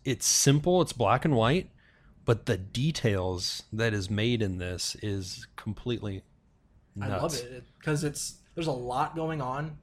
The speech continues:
Speaker 2: on the label, like the artwork, but it doesn't feel like too much because it's black and white.
Speaker 1: Mm-hmm.
Speaker 2: And then it just has red text lettering up top.
Speaker 1: Battle
Speaker 2: But
Speaker 1: Priest.
Speaker 2: it's really cool.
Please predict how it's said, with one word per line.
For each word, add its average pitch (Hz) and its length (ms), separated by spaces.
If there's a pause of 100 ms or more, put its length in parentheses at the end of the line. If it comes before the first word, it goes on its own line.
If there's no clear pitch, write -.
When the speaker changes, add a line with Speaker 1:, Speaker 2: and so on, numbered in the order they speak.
(220)
Speaker 2:
on 147 120
the 139 80
label, 139 480 (340)
like 131 140
the - 80
artwork, 165 480 (580)
but 143 260
it 151 60
doesn't 147 340
feel 147 160
like 135 200
too 147 180
much 131 320
because 127 240
it's 113 100
black 113 320
and 117 120
white. 123 260 (180)
Speaker 1:
Mm-hmm. 107 140 (240)
Speaker 2:
And 147 100
then 143 60
it 139 40
just 135 160
has 135 180
red 131 340
text - 400 (680)
lettering 127 520 (120)
up - 120
top. 123 360 (1900)
Speaker 1:
Battle 98 320
Speaker 2:
But 120 100
Speaker 1:
Priest. 110 220
Speaker 2:
it's 127 100
really 143 200
cool. 117 400